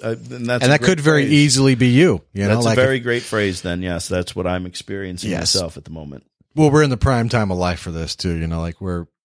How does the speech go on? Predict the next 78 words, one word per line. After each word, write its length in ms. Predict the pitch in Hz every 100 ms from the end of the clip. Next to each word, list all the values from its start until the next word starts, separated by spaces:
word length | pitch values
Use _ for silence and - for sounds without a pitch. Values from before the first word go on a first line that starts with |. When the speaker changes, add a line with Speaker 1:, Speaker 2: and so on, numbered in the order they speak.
| -
Speaker 2:
we're 120 | 117
starting 240 | - 110 95
to 40 |
separate 460 | - 101 98 98 95
ourselves 340 | 92 107 98
from 100 | 107
the 60 | 101
pack, 320 | 104 98 95
and 80 | 95
it's, 160 | 87 -
it's 160 | - 98
a 40 |
little 100 | 101
bit 140 | 98 92
more 180 | 95 -
obvious 500 | 90 90 92 90 -
who's 180 | 98 85
gonna 120 | 90
make 240 | 87 90
it 100 | 92
and 80 | 85
who's 180 | 87 78
not, 300 | 85 85 -
you 100 | 98
know? 260 | 90 90 90
In 100 | 120
the 60 | 117
beginning 300 | 131 156 151
of 60 | 139
the 80 |
race, 240 | 127 127 -
you're 80 | 120
not 200 | 117 110
sure. 340 | - 117 113 107
Everybody's 380 | 110 110 110
running 240 | 98 107 107
out 80 | 107
in 60 | 101
front. 360 | - 107 110 _ _ _ _ - _ -
Maybe 160 | 110
you 80 | 107
stopped 300 | - 107 104
and 80 | 104
partied 320 | 98 98 101
for 80 | 104
a 60 | 101
little 200 | 101 95
bit, 240 | 104 101
but 140 | 90 65
you 60 |
get 120 | 101 113
about 180 | 98 90
halfway 440 | 110 104 104 95
through, 340 | - 104 98
you're 140 | 92 90
like, 200 | 90 -
or, 140 | 90 - _
or 100 | 101
I 20 | 90
guess 160 | 85
we're 80 | 73
a 40 |
third 180 | - 90
of 60 | 82
the 60 |
way 120 | 78 82
through. 260 | 82 92 - - -
<laughs> 320 | - _ _ -
Tommy's 300 | 131 120 107
gonna 100 | 107
live 140 | 104
forever 300 | 98 98 101
Speaker 1:
I'm 40 | 98
Speaker 2:
with 120 | 98
Speaker 1:
gonna 0 |
live 80 | 101
Speaker 2:
machines. 540 | 104 107 107 107 -
Speaker 1:
forever. 140 | -